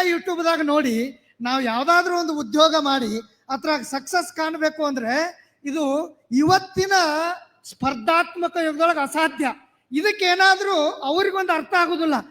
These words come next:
ಇದಕ್ಕೇನಾದ್ರೂ ಒಂದು ಸೂಕ್ತವಾಗಿರುವಂತ ಯೋಚನೆಯವನ್ನ ಶಾಸನೀಯವಾಗಿ ಮಾಡದೆ ಹೋದ್ರೆ, ಇನ್ನೂ ಇತರ ಅನಾಹುತ ಮುಂದಕ್ಕೆ ಹೋಗುತ್ತೆ.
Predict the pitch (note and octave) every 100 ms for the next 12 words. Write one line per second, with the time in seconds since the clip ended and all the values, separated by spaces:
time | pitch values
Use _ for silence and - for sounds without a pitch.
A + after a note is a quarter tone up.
0 | _ A#3+ D4 G#4 G4+ F#4 G4 F#4 F#4 F#4
1 | F4+ F4 - E4 F#4 - G4 F4+ E4+ F4
2 | E4+ E4+ - E4 C4 C#4 - _ - B3
3 | C#4+ D4+ F#4 F#4+ F#4+ F4+ E4+ E4 D4+ A3+
4 | - - - B3 D4 G4 F#4+ G4 F#4 F4
5 | F4+ D4 D4 E4+ D#4 D4+ C#4 A3+ - -
6 | C4+ G4 A#4 A4 G#4 F#4+ F4+ F4+ E4 E4+
7 | F4+ D#4+ C#4 C#4 E4+ B3+ A#3 - G3 -
8 | _